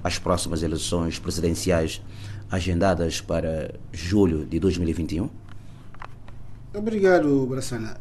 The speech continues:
Speaker 2: Eh, em primeiro lugar, eu queria introduzir uma pequena correção. Eu sou presidente da União M D F M U D D, dois partidos que decidiram em dois mil e dezoito que tornar-se num partido só.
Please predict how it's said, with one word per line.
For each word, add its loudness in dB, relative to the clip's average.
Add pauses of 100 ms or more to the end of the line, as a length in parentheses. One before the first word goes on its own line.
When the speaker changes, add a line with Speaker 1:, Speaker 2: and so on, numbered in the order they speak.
Speaker 2:
Eh, 0
em -2
primeiro 2
lugar, 2
eu 0
queria -4
introduzir -4
uma 2
pequena -4
correção. -4 (1120)
Eu -8
sou 0
presidente 4
da 0
União 6 (500)
M 2
D 4
F 2
M 6
U 6
D 4
D, -2 (840)
dois 6
partidos -2
que -6
decidiram -2 (720)
em -8
dois 2
mil 2
e 2
dezoito -2 (640)
que -4
tornar-se 0
num 4 (180)
partido -6
só. -12